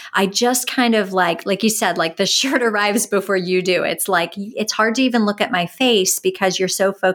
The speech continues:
your eye is drawn to the color. Now, some people look great in those bright, clear colors. They have enough,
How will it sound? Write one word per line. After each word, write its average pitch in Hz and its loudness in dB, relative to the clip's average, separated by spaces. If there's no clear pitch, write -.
your 180 0
eye 185 4
is 196 2
drawn 175 0
to 180 0
the 180 0
color. 170 -4
Now, 220 2
some 302 2
people 320 0
look 233 0
great 190 2
in 233 2
those 165 -4
bright, 175 0
clear 170 -2
colors. 170 2
They 175 0
have 202 2
enough, 180 0